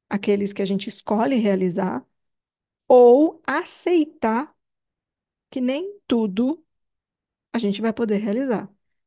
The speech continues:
E aí tem um post, né, que eu fiz hoje no meu Instagram, né, do, do Freud lá, né, colocando o Freud, né, desejando que, né, todos pudessem realizar os seus desejos, mas aí eu completei, né? "Mas lembre-se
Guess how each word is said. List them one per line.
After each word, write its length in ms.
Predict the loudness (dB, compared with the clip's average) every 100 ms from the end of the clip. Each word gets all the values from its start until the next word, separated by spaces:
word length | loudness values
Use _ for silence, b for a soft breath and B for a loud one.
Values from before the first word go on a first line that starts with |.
| _ _ -10
E 80 | -6
aí 80 | -4
tem 120 | -2
um 100 | -4
post, 440 | 0 2 2 -2 -4
né, 100 | -4
que 100 | -6
eu 40 |
fiz 200 | -6 -4
hoje 260 | -2 -2 -4
no 80 |
meu 140 | -2 -4
Instagram, 680 | -6 -6 -4 -2 -4 -6 -10 -10
né, 380 | -6 -6 -8 -12 b b b b -6
do, 260 | -4 -4
do 160 | -2 -4
Freud 500 | -2 2 2 2 0
lá, 180 | -2 -4
né, 140 | -8 -6
colocando 420 | -4 -4 -4 -4
o 40 |
Freud, 720 | -4 -2 0 0 -2 -4 -8 -10 _ _ _ _ _ _ -8
né, 160 | -4
desejando 520 | -2 -2 -2 -2 -2
que, 160 | -4 -8 -8
né, 220 | -4 -4 -4
todos 240 | 0 0 0
pudessem 420 | -6 -4 -4 -4
realizar 260 | -4 -2 -2
os 80 |
seus 140 | -2 -2
desejos, 640 | -2 0 2 2 0 -4
mas 200 | -6 -4
aí 160 | -4 -4
eu 100 | -6
completei, 680 | -6 -4 -6 -4 -4 -2 -4
né? 460 | -6 -4 -6 -8 -12
"Mas 840 | -6 -4 -2 0 -2 -2 -4 -8 -16 _ -10
lembre-se 800 | -6 -2 -2 -4 -6 -8 -10